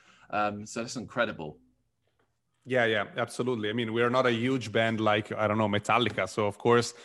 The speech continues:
Speaker 2: they're gonna have a different type of audience, and probably they are not even managing their <laughs> social media. So
Speaker 1: I doubt
Speaker 2: it's,
Speaker 1: it very
Speaker 2: it's,
Speaker 1: much.
Speaker 2: it's, it's fine. And, uh,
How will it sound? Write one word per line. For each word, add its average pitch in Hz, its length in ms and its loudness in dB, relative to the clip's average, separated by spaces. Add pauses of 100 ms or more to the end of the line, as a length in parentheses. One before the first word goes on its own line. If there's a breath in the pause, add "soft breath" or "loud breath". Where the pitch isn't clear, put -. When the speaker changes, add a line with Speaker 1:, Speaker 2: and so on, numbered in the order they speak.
(180 loud breath)
Speaker 2:
they're 127 160 4
gonna 135 240 4
have 127 140 4
a 123 60 2
different 123 420 0
type 113 180 4
of 110 120 -2
audience, 135 360 2
and 104 180 -2 (400 soft breath)
probably 139 400 4
they 123 140 4
are 120 100 6
not 123 200 4
even 117 260 0
managing 110 460 0
their 104 140 0
<laughs> - 120 -6
social 120 220 0
media. 95 320 -4
So 101 340 -2 (320 loud breath)
Speaker 1:
I 127 120 -2
doubt 117 280 -2
Speaker 2:
it's, 120 220 -6
Speaker 1:
it 101 80 -4
very 151 140 8
Speaker 2:
it's, 139 200 0
Speaker 1:
much. 135 120 0
Speaker 2:
it's, 156 340 4
it's 156 260 2
fine. 117 640 2 (380 loud breath)
And, 120 280 4
uh, 120 140 6